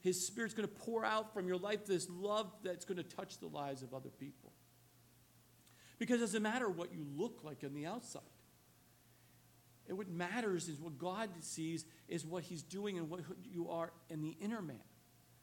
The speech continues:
That's what's the most important. Now, if you notice in these, these prayers that Paul talks about the spiritual condition of the inner man, not the material needs. His prayers are not about the material and physical needs.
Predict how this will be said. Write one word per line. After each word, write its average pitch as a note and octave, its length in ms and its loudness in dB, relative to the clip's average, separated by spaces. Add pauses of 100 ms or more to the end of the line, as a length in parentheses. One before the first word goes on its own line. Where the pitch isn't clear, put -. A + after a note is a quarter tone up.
(420)
That's A#3+ 160 -4
what's A3 220 -4
the F3 160 -2
most D3 240 -2
important. B2 540 -6 (2500)
Now, D#3+ 80 2
if D3 120 -2
you E3+ 120 4
notice F#3+ 520 2 (240)
in F3 140 2
these, E3+ 300 -2 (180)
these D#3+ 180 -2
prayers G#3+ 560 0 (280)
that G3 180 -2
Paul G3+ 300 -4
talks A3 480 -4
about F3 300 0
the F3 100 4
spiritual G3+ 580 0
condition G3 600 -2
of D3+ 100 -2
the D3+ 80 -2
inner C3 220 0
man, A2+ 140 -4 (720)
not A3+ 340 0
the C4+ 80 6
material A#3 580 2
needs. F#3 540 4
His D#3+ 140 -2
prayers A#3+ 400 4
are A3 60 0
not A#3 200 2
about B3 260 2
the B3+ 60 0
material A3 480 4
and F3 100 2
physical F3+ 380 0
needs. D3 520 -2